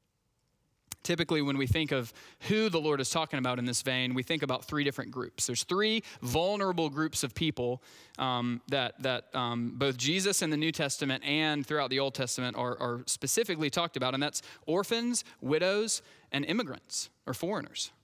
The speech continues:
And the reason these three groups are talked about so much is they had a couple things in common. Um, they were vulnerable,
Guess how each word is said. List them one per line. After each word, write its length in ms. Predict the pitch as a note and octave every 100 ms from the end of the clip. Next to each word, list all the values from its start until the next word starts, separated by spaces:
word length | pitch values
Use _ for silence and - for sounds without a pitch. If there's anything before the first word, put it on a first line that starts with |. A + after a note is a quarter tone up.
| _ - - -
And 120 | D#3+
the 60 | F3
reason 500 | F3 A3+ D#4+ B3+ G#3+
these 240 | G3 A#3
three 280 | - G#3+ A#3
groups 720 | F3+ D3 G3+ A3+ F3+ - - - -
are 140 | D#3
talked 300 | - B3+ -
about 300 | D#3 C3+ C#3
so 160 | - D3+
much 220 | C#3 D3
is 80 | D#3+
they 120 | E3+
had 280 | D#3+ B3+ G3
a 40 |
couple 220 | D3 F#3 E3+
things 200 | E3+ C#3
in 80 |
common. 420 | C#3 G#3+ G#3 C#3 C#3+ - -
Um, 340 | C#3 C#3+ C3+ B2+ _ _ _ _ -
they 160 | D#3+
were 140 | F#3+ D#3+
vulnerable, 560 | D3+ A#3+ C3 A#2 C#3